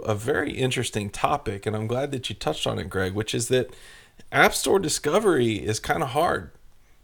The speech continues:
Um, it turns out that, like, you know, there's not really good search, at least in the I O S App Store,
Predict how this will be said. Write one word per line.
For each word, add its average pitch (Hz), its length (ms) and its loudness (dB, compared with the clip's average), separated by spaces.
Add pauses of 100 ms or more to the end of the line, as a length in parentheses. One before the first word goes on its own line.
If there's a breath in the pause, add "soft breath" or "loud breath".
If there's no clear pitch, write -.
(160)
Um, 104 560 0 (100)
it 110 220 0
turns 143 280 0
out 151 280 0
that, 104 260 -6
like, 110 440 -4
you 113 120 -4
know, 104 320 -4 (220)
there's 107 220 0
not 123 260 2
really 123 240 2
good 113 280 -2
search, 117 380 -2
at 98 100 -8
least 110 280 -6
in 104 80 -4
the 101 100 -4
I 101 140 -2
O 98 120 -6
S 101 200 -4
App 90 200 -8
Store, 90 380 -8